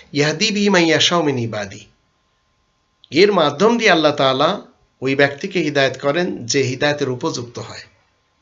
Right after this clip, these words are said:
তারপরে আল্লাহ বলছেন ঊননব্বই আয়াতে, "উলাইকাল্লাযিনা আতাইনাহুমুল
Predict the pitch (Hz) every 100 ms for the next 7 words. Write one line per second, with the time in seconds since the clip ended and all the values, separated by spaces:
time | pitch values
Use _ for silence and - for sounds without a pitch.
0 | _ _ _ _ _ _ _ - 147 160
1 | 160 143 135 127 127 160 175 180 185 -
2 | _ - _ _ _ _ _ _ _ _
3 | _ _ _ 131 165 233 240 226 190 170
4 | 170 202 165 160 156 160 156 156 196 180
5 | 151 165 160 175 180 180 190